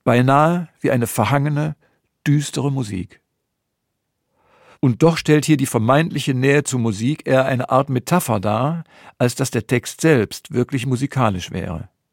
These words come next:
Anders als in der Lyrik wird die Sprache hier im materiellen Sinne nicht musikalisiert.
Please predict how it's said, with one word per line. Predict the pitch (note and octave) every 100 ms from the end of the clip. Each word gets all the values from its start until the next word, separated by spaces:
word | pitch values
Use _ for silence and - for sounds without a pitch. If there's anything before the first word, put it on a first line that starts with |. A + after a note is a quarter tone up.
| _ _ _ _ _ _ _ _ _ _ -
Anders | D3 G3 F#3+ -
als | -
in | A#2+
der | A#2
Lyrik | A#2+ C3 D#3 -
wird | B2+
die | B2
Sprache | - A#2 B2 D3
hier | C3 C#3+
im | B2
materiellen | B2+ B2+ A2+ A2+ B2 C#3
Sinne | A#2+ B2 B2+
nicht | B2+ C#3 -
musikalisiert. | C3 C3+ - C3+ C3+ B2 F#2 -